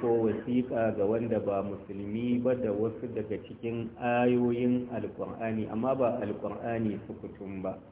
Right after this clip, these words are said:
ba Alƙur'ani da sukutun ba.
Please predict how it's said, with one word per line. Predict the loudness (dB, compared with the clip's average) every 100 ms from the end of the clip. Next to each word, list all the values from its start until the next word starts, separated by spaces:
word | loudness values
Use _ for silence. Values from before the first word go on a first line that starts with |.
| -20 -20 -16 -14 -14 -14 -16 -16 -4
ba | -2
Alƙur'ani | 0 0 0 -2 -2 -2 -2
da | -4 -8
sukutun | -10 -10 -10 -8 -8 -6
ba. | -6